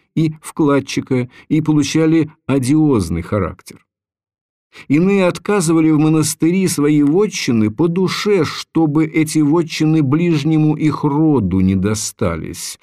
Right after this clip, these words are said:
а чтобы родичи не могли воспользоваться своим правом выкупа, завещатели или вкладчики назначали такие высокие выкупные цены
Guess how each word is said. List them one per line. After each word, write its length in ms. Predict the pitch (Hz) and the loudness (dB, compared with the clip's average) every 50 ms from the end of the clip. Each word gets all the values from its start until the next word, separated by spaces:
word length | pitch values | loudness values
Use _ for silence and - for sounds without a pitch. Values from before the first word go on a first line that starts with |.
| - - - | -20 -10 -4
а 80 | - 147 | -4 -4
чтобы 320 | 147 - 170 165 156 170 | -2 0 0 2 2 2
родичи 400 | 170 180 190 165 156 170 170 - | 2 2 2 2 0 -2 -2 0
не 140 | 160 160 160 | 0 0 2
могли 320 | 160 160 160 151 156 165 | 2 2 2 2 2 2
воспользоваться 960 | 160 160 156 156 - - 170 170 170 165 151 139 160 156 151 151 - - - 151 | 2 0 -2 -4 -4 -2 0 2 2 2 0 0 0 0 0 -2 -4 -4 -4 -4
своим 440 | 147 - 135 143 147 147 151 143 - | -2 -2 0 0 2 2 2 0 0
правом 520 | - - 131 147 147 139 139 143 139 131 | -2 -4 -2 -2 0 0 2 2 2 2
выкупа, 640 | 117 113 127 135 - - 156 147 160 170 170 180 180 - _ _ - | 0 0 0 0 -2 -2 -4 -4 -2 -2 -2 -4 -4 -8 _ _ -4
завещатели 840 | 113 104 135 143 143 135 - - - 175 170 165 - 151 143 135 | -2 0 2 2 0 0 -2 -2 -2 -2 -2 -2 0 0 2 2
или 200 | 131 - 139 139 | 2 0 0 0
вкладчики 640 | 139 - - - 175 196 196 196 - 143 127 - 139 | -2 -4 -4 -4 -2 -2 -2 -4 -4 -6 -4 -2 -2
назначали 640 | 135 139 139 113 143 139 143 139 - 156 147 139 135 | 0 0 0 0 0 0 0 0 0 0 2 2 0
такие 800 | 131 - 139 135 - - - - - 240 240 220 156 107 92 95 | 0 0 0 -2 -2 -2 -6 -6 -4 -2 0 0 2 2 2 2
высокие 800 | 101 123 151 151 - - - 156 123 104 - - - 101 98 101 | 2 0 0 0 -2 -2 0 0 0 0 -2 -2 -2 0 2 2
выкупные 640 | 101 123 143 139 151 147 - - 143 135 127 135 | 2 0 0 0 0 -2 0 0 0 2 2 0
цены 720 | 139 135 - - - 135 117 104 101 101 98 95 98 98 | 0 -2 -4 -2 0 0 2 2 2 0 0 0 -2 -4